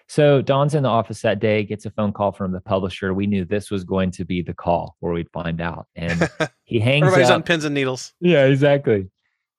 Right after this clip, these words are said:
Speaker 1: So he hangs up, lifts his hands in the air and says, "We hit number five on the New York Times." And it was the highest any of his books had ever been on the New York Times. And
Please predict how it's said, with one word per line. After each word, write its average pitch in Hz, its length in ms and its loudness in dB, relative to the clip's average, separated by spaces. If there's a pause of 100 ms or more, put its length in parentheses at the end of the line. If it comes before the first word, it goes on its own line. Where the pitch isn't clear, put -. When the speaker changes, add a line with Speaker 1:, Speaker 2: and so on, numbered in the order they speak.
(120)
Speaker 1:
So 139 240 0
he 127 220 -4
hangs 139 380 -4
up, 123 320 -4 (160)
lifts 123 220 -6
his 135 160 -8
hands 117 320 -6
in 104 100 -6
the 90 100 -6
air 98 240 -2
and 95 140 -6
says, 92 240 -10
"We 110 140 0
hit 120 180 0
number 120 340 0
five 101 460 -4
on 95 100 -4
the 92 80 -6
New 90 140 -6
York 90 240 -6
Times." - 580 -18 (520)
And 113 260 4
it 127 60 2
was 113 140 2
the 120 100 0
highest 127 480 -2
any 127 240 -2
of 110 100 -2
his 107 220 -6
books 101 340 -4
had 98 140 -4
ever 95 260 -4
been 110 400 -2
on 90 160 -6
the 87 80 -4
New 90 100 -6
York 85 200 -8
Times. 82 440 -8
And 87 220 -6